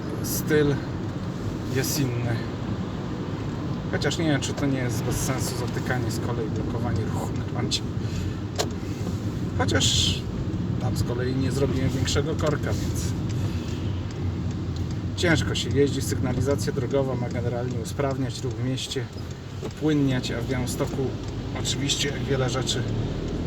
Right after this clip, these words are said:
działa na opak, zamiast utrudniać, u-, zamiast ułatwiać i upłynniać, to utrudnia i spowalnia. Szczególnie w nocy, kiedy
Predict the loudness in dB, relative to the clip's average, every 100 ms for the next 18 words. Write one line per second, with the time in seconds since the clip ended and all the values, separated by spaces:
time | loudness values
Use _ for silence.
0 | -2 -2 0 2 2 2 2 2 2 0
1 | -2 -2 -2 -4 -2 2 2 2 0 0
2 | -2 -4 -2 0 2 2 0 2 2 0
3 | -2 -2 -2 -2 -2 -2 -2 -2 0 2
4 | 4 2 0 -2 0 0 2 2 4 4
5 | 2 0 -2 -2 -2 0 2 2 0 4
6 | 6 6 4 4 2 0 0 0 -2 -2
7 | -2 -2 -2 -2 -2 -2 -4 -2 -2 0
8 | 2 4 6 6 8 8 6 4 2 2
9 | 4 6 6 6 4 4 4 0 -2 -2
10 | -2 -2 -2 0 0 2 2 2 2